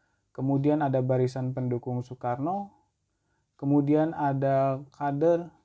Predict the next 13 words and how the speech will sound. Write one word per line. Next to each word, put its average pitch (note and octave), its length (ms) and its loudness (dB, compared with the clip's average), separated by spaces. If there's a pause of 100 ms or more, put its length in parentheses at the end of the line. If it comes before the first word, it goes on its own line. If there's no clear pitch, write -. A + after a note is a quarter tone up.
(540)
atau C3+ 320 -8
anggota C3 640 -2
dari B2+ 320 0
Partai B2+ 400 -10
Komunis B2 480 -8
Indonesia, B2 720 -6 (720)
dan B2 240 -2
juga C3+ 320 0
ada A#2+ 80 0
golongan-golongan A#2+ 880 -2
Islam D3+ 400 -6
serta B2+ 400 -8
mahasiswa, A2+ 880 -8